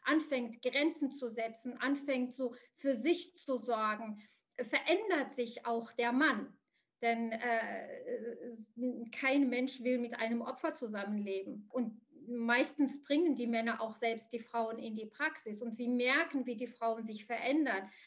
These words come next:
Aber ich hab, ich kann mich nicht dran erinnern, vielleicht ist das mal einmal vorgekommen, dass, ähm, ein Mann, äh, die, diesen therapeutischen Prozess verhindert hat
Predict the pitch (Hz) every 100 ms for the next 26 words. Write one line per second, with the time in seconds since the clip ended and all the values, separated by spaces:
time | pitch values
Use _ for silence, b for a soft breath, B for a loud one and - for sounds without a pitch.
0 | B 226 233 240 - 254 233 - _ -
1 | 254 - 294 285 277 294 311 - - 277
2 | 254 - 277 311 302 269 269 - 277 277
3 | - 262 247 254 277 254 240 - 269 285
4 | 285 - 277 285 277 B B - 214 254
5 | 254 254 - - 247 247 240 - 240 247
6 | 247 262 294 294 269 277 254 240 240 -
7 | 220 247 240 240 233 240 233 247 233 254
8 | 233 233 202 185 277 254 262 - 254 247
9 | 254 277 320 247 208 208 190 -